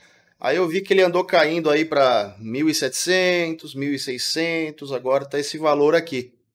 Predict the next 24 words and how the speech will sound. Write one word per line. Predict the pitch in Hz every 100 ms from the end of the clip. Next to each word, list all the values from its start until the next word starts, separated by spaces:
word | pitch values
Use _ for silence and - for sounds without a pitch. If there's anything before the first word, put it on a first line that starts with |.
| _ _ _ _ _ _ _ _ _ _ _
Então, | _ 180
quer | 175
dizer, | 170 135
eu | 131 131
acho | 139 143 160
que | 160 156 160 160 165 160 156 151 143 143
é | 135
possível | 143 143 - 143 143 147 151
os | 147
valores | 147 139 135 143
estarem | 147 - 127 127 143 147 139 - _
diminuindo | 120 131 131 127 135
mais | 131 127
ainda, | 156 117 101
né? | 101 107 131 _ _ _ _ _ _ _ _ _ _ _ _ _ _ _ _ _ _ _ _ _ _ _ _ _ _ _ _ _ _
Então, | - 113
vamos | 117 143 117
ver | 135
aqui | 127 131
também | - 120 113 127
as | 117 113 95 - - - - -
placas | 139 135 127 107
de |
vídeo. | 104 135 165 104